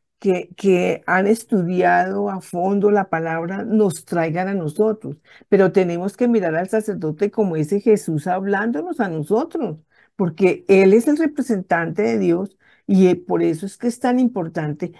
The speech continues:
A veces escuchamos el texto bíblico,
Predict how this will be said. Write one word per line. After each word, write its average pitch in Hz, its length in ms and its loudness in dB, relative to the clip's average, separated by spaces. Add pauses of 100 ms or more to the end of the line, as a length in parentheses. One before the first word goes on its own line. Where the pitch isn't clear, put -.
(340)
A 185 160 4
veces 214 580 2 (140)
escuchamos 185 1000 -2 (280)
el 175 260 0
texto 175 460 2
bíblico, 262 840 2